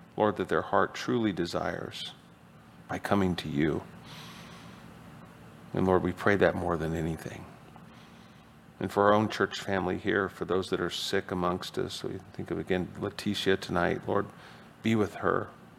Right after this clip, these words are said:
Do the miraculous, Lord. Touch her body. Put a hedge of protection about her. Give wisdom to her doctors, that by their own confession, they're unsure, Lord, of what she has. But, Lord, you know exactly, because,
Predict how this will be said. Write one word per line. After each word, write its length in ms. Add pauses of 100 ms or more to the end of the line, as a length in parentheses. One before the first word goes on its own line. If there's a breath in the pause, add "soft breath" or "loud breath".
(160)
Do 140
the 100
miraculous, 880
Lord. 240 (1040 loud breath)
Touch 240
her 100
body. 420
Put 200
a 40
hedge 220
of 100
protection 560
about 280
her. 220
Give 200
wisdom 500
to 180
her 80
doctors, 760 (760 loud breath)
that 140
by 160
their 140
own 100
confession, 640
they're 160
unsure, 760
Lord, 220
of 120
what 180
she 160
has. 380
But, 180
Lord, 220
you 140
know 200
exactly, 600
because, 340